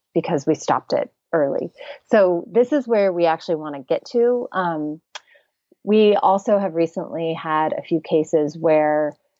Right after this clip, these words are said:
um, in some of these chat rooms where people talk to each other about abuse,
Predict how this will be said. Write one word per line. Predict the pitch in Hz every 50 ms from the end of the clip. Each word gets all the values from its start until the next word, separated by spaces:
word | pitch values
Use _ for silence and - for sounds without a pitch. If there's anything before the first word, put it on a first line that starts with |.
| _ -
um, | - 160 160 156 156 151 147 147 143 147 143 - - _ _ _ -
in | 185 190 180
some | - - 208 202 214
of | 214 208 190 170 165
these | - 180 170 160 160 156 156 156 151 - - - _ _ _ _ _
chat | - - 196 196 - -
rooms | - 156 143 143 143 156 175 - -
where | 180 160
people | 156 - - 185 156 - 170 156 151 147 143 143 143 - _ _ _ _ _ _ _ -
talk | - 196 190 190 190
to | - 202 170
each | 165 160 170
other | 147 143 151 147
about | 139 - - 151 143 147
abuse, | 143 - 156 151 147 147 -